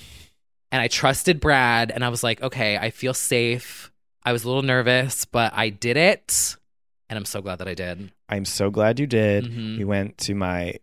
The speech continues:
Speaker 2: favorite theater I like to go to that I know is always chill. Got to recline in those seats that are very
Speaker 1: Mm-hmm.
Speaker 2: comfy.
Speaker 1: Very spacious.
Speaker 2: Very
Speaker 1: And it was, like,
Speaker 2: spacious.
Speaker 1: not a lot of people.
Speaker 2: That's what I'm saying. I love to go to it. And we had been to the watch party for Drag Race where th-,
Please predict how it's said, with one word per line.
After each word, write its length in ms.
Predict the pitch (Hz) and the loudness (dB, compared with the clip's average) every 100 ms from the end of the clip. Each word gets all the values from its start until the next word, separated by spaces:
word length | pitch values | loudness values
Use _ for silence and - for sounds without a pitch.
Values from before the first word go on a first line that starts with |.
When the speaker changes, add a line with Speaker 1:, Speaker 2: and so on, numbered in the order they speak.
| _ | _
Speaker 2:
favorite 380 | _ 120 123 135 | _ 4 4 4
theater 280 | 131 120 117 | 6 6 8
I 40 | |
like 180 | 110 110 | 6 4
to 80 | - | 2
go 160 | 110 104 | 2 2
to 140 | - 104 | 2 2
that 100 | 95 | 2
I 100 | 95 | 2
know 220 | 101 104 | 2 2
is 120 | 110 | 2
always 240 | 113 120 120 | 2 2 0
chill. 500 | - 117 107 107 104 _ _ _ 95 | 0 4 4 4 0 _ _ _ -12
Got 100 | 87 | -8
to 120 | 101 | -8
recline 300 | - 104 107 | -2 0 2
in 60 | |
those 160 | 120 120 | 4 2
seats 400 | - 127 - - | 2 -2 -2 -2
that 140 | 101 | 0
are 40 | 98 | 2
very 200 | 95 117 | 2 0
Speaker 1:
Mm-hmm. 60 | 143 | 0
Speaker 2:
comfy. 360 | 175 - 131 - _ | -4 -4 -6 -6 _
Speaker 1:
Very 140 | 139 214 | 0 2
spacious. 680 | - - 104 - 170 175 202 | 0 -2 -4 -2 0 0 2
Speaker 2:
Very 140 | 107 | 4
Speaker 1:
And 100 | 165 | 4
it 80 | 165 | 4
was, 20 | |
like, 80 | 131 | 4
Speaker 2:
spacious. 240 | 117 123 | 4 4
Speaker 1:
not 120 | 127 127 | 2 4
a 40 | |
lot 120 | 151 | 2
of 60 | 185 | 0
people. 560 | - 156 143 139 139 | -4 -2 0 2 0
Speaker 2:
That's 240 | 165 95 - | 0 -2 0
what 60 | |
I'm 100 | 120 | 0
saying. 360 | 127 143 160 135 | 2 2 2 0
I 80 | 101 | -2
love 180 | 92 98 | -2 -2
to 80 | 120 | 0
go 120 | 120 | 2
to 100 | 127 | 2
it. 140 | 104 - _ _ _ | 0 -2 _ _ _
And 520 | 110 110 104 101 98 - _ _ _ - | -6 -2 -2 -4 -8 -14 _ _ _ -6
we 240 | 131 131 | 0 2
had 180 | 143 143 | 2 2
been 220 | 127 127 | 4 2
to 220 | 120 127 113 | 2 0 0
the 100 | 107 | 2
watch 320 | 101 - - | 2 0 -2
party 320 | 110 110 120 | 2 2 2
for 160 | - 123 | 0 0
Drag 260 | 104 92 | 2 2
Race 440 | 101 95 120 - - | 2 2 0 -2 -2
where 240 | 110 104 | 2 2
th-, 120 | 95 | 0